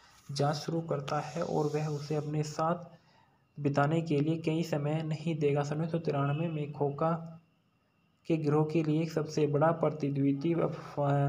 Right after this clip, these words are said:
अफरोज का गिरोह था। अफरोज के बाद में पुलिस हिरासत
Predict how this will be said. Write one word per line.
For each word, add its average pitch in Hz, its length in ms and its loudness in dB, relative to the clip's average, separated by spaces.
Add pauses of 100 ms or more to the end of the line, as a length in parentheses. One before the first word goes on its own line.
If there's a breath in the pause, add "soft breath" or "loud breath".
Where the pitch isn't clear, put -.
(240)
अफरोज 160 440 2
का 147 140 2
गिरोह 147 480 4
था। 170 120 2
अफरोज 160 380 0
के 143 140 0
बाद 147 500 4 (420 loud breath)
में 143 180 2
पुलिस 160 300 2
हिरासत 143 400 2